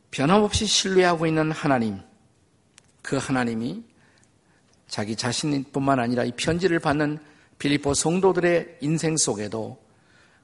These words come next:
그들이 현재 경험하고 있는 고난에도 불구하고 하나님의 계획을 반드시 이루실 것을 격려하면서 이렇게 편지를 씁니다. 빌립보서 일 장 육 절입니다.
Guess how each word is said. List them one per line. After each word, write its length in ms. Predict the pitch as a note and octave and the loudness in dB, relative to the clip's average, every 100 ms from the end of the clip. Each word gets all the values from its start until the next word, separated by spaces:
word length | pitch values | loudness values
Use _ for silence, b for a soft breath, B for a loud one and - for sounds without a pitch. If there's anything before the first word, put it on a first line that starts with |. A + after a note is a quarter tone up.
| - | -4
그들이 480 | C#3+ E3 E3 E3 - | 0 4 4 2 -2
현재 440 | - G#3 G#3+ G#3 | 2 4 6 6
경험하고 540 | G3+ F#3+ F#3 F3 E3+ F3 | 6 2 2 4 4 2
있는 220 | D#3 D#3 | 0 0
고난에도 520 | - D3+ C#3+ C#3 C3+ | 0 2 2 2 -2
불구하고 720 | B2 C3 B2+ B2 A#2+ B2+ B2+ B B B | -2 0 2 2 2 -2 -4 B B B
하나님의 520 | - C3+ C3 B2 B2 | 0 4 6 4 2
계획을 540 | - B2+ B2 A2+ A#2 B2 - _ | 0 -2 0 0 -4 -6 -16 _
반드시 760 | - A2+ F3 A3 - G3 F3+ - | -6 -2 -2 0 0 -2 -4 -4
이루실 480 | E3 D#3 - C#3+ - | -2 0 0 -6 -2
것을 600 | C#3+ C3 C#3 C#3+ C#3 - b b b b - | 0 2 2 0 -2 -6 b b b b -10
격려하면서 1120 | - B2+ F3+ F#3 D3 B2+ G#2 A2 A2 G#2+ A2 - | 0 4 4 4 2 0 0 -2 -2 -4 -8 -10
이렇게 360 | A2+ B2 - | -6 -6 -4
편지를 440 | B2+ - A#2+ A#2 A2+ | -6 -2 0 0 -2
씁니다. 440 | - D#2 C2+ - _ b b b b b - | -4 -6 -12 -20 _ b b b b b -4
빌립보서 400 | A#2 A#2 A#2 B2 | -2 0 0 0
일 220 | C#3+ C#3+ | -2 -2
장 280 | C#3+ C3+ C3 | 0 2 0
육 180 | C#3 - | -2 0
절입니다. 520 | B2+ F#2 E2 - | 0 -2 -10 -16